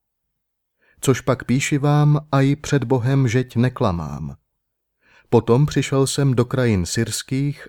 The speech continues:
a cilických. Nebyl jsem pak známý osobou sborům judským, kteříž byli v Kristu, než toliko slýchali, ten, kterýž se nám tehdy protivil, nyní káže víru,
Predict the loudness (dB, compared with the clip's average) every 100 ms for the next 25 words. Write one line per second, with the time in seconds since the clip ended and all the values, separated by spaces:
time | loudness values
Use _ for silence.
0 | -4 -4 -2 -2 -2 -4 -10 -12 -12 -16
1 | -20 _ _ _ _ _ _ _ _ _
2 | 2 2 4 2 2 0 2 0 -2 -2
3 | 0 0 0 0 -2 -4 -2 -2 0 0
4 | 0 -6 -20 _ -4 0 2 2 2 -2
5 | -6 -6 -4 -2 -4 -6 -14 _ -4 0
6 | 0 0 -6 -4 -2 -2 -4 -4 -4 -8
7 | -10 -12 -12 _ _ _ _ 2 2 0
8 | -2 0 0 0 -4 -2 -2 -2 -2 0
9 | -2 -4 _ _ _ 0 2 4 2 0
10 | 0 2 0 -2 -2 0 0 -2 0 -2
11 | 0 -4 -2 -4 -2 -4 -2 -4 -6 -10
12 | -20 _ _ 2 4 6 4 2 2 0
13 | 0 -2 -2 -2 0 -2